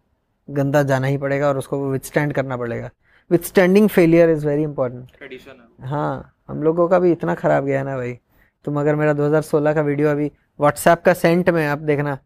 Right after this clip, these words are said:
Speaker 1: जब आप data memory card से निकालते हो, तो मेरे sent में कुछ-कुछ clips मैं ऐसे खोल के देख रहा होता हूँ। जब मैं job करता था पुणे में, तो वहाँ पे भी open mics करता था। मैं कह रहा, "भैंस, इतना खराब।" तो मैं खुद को blacklist कर देता।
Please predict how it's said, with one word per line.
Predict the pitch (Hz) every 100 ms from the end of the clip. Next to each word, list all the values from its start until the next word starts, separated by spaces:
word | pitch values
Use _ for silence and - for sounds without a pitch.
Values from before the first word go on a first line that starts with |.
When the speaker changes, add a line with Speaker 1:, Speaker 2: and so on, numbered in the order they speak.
| _ _
Speaker 1:
जब | 147
आप | 143
data | 143 135 151
memory | 147 147 147
card | 147 143
से | 147
निकालते | 139 131 127 139
हो, | 120
तो | _ _ -
मेरे | 151 151
sent | - 185 208
में | 190 180
कुछ-कुछ | 175 - 175
clips | 170 165 - - -
मैं | 156
ऐसे | 151 151
खोल | 151 147
के | 147
देख | 135
रहा | 135 135
होता | 127
हूँ। | 120 - _ _ 151
जब |
मैं | 139 135
job | 135 131
करता | 135 127 123
था |
पुणे | 127 123 120
में, | 117
तो | 120 _ _ 123
वहाँ | 117
पे | 123
भी |
open | 120 120 123
mics | 120 -
करता | 120 117 110
था। | 113 _ _ _ _ _ _ _ 131
मैं | 131 139
कह | 143
रहा, | 151
"भैंस, | - _ 131 135 139 - -
इतना | - 147 156
खराब।" | - 160 131 _ _ _ _ _ _ _ _ _ _ _ -
तो |
मैं | 143 143
खुद | 147
को | -
blacklist | 160 151 156 147 -
कर | 147
देता। | 131 123 127